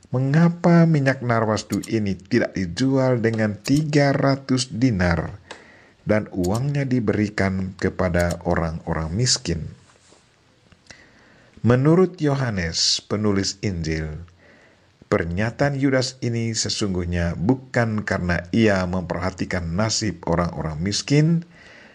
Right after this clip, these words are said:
melainkan karena ia adalah seorang pencuri. Yohanes, penulis Injil, tahu bahwa Yudas, pemegang kas para murid Yesus,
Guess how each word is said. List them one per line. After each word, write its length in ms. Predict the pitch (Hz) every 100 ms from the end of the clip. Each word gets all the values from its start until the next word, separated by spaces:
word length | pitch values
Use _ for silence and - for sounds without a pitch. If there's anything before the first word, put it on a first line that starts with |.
| _
melainkan 960 | 87 87 85 104 131 151 127 127 127 123
karena 320 | 113 101 -
ia 480 | 107 98 95 92 - -
adalah 480 | 87 82 82 85 85
seorang 720 | - - - 113 113 110 104 -
pencuri. 800 | 120 110 - 143 101 85 - - _ _ _ _ _ _ _ _ - _ - - _ - 87
Yohanes, 400 | 87 92 87 -
penulis 560 | 90 95 90 85 -
Injil, 520 | 120 131 143 139 135
tahu 360 | 123 120 110 95
bahwa 200 | 90 87
Yudas, 600 | 85 127 123 117 - -
pemegang 560 | - 107 92 92 87 87
kas 560 | 117 135 - - - -
para 280 | - 101 95
murid 280 | 90 85 87
Yesus, 520 | 98 117 - 160 -